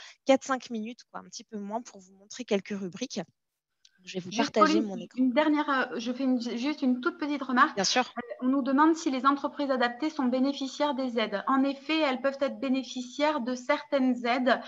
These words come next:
Speaker 2: euh, que nous proposons. Euh, je vous invite à, à contacter justement la, votre conseiller pour, pour faire le point sur les aides possibles à mobiliser.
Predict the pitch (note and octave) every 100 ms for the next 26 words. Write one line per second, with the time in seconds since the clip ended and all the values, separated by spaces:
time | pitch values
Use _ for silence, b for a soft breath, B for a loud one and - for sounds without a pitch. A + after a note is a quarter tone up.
0 | B B - A3 A3 A3+ C4 C4+ C4+ C4
1 | B3 A3+ B3 D#4+ B B B - A3 A3
2 | G#3+ A3 A#3+ B3 C4 C4+ D4+ D#4+ C#4 A#3+
3 | A#3 A#3 A#3 C#4+ C#4+ C#4 - D4 C4 -
4 | C4 B3+ C4+ C4+ A3 G3+ G3+ G3 E3+ A3+
5 | B3 C4+ C4+ C4 - C4 B3 D#4 - C4
6 | A3+ A3+ B3 - C4+ C4 B3 - C4+ C#4
7 | C#4 B B - B3 B3 B3 B3 C4 A3
8 | A3+ A3+ B3 - A#3 B3 A#3+ A#3 A3+ G#3
9 | G#3 C4+